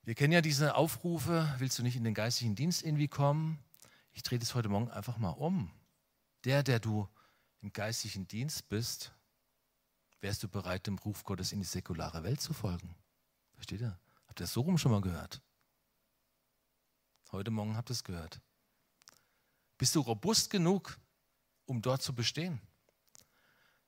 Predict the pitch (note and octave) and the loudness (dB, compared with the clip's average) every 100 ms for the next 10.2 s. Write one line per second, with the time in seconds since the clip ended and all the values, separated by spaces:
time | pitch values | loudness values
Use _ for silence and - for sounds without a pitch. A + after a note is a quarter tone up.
0 | _ G#2+ C#3 - B2 B2+ A#2 D3+ E3+ C3 | _ -2 0 2 2 2 2 0 -2 -2
1 | - B2+ C3+ D3 A#2 - C#3 F3 D3 A2+ | -2 -2 -2 -2 -4 -4 -4 -2 -2 0
2 | A#2 D#3 D3 - E3 G#3+ - A#2+ F#2 - | 2 2 0 -2 -2 -4 -4 -4 -4 -8
3 | _ _ _ _ _ _ _ _ _ _ | _ _ _ _ _ _ _ _ _ _
4 | - _ _ _ - C#3+ E3 C#3 - A#2 | -20 _ _ _ 0 2 2 -2 2 2
5 | A2 C#3+ - C3 - A2+ C#3 - D3+ - | 4 2 2 -4 0 4 4 4 0 0
6 | A2 C3+ C3 C3+ - A#2 B2+ A#2+ - _ | -2 0 0 -2 0 0 2 -2 -10 _
7 | _ - B2+ C#3 A#2+ - - C#3 F3 - | _ -2 0 0 -2 -4 -2 0 0 -2
8 | C#3 A#2+ - G2+ B2 C3 G#2 G#2+ A#2 B2 | -4 -4 -2 -2 -2 -4 -4 -4 0 0
9 | A#2+ A2+ A#2 C#3+ C#3 G#2 G2+ F#2+ - - | 0 0 4 4 4 0 -4 -4 -4 -6
10 | F2 - | -8 -10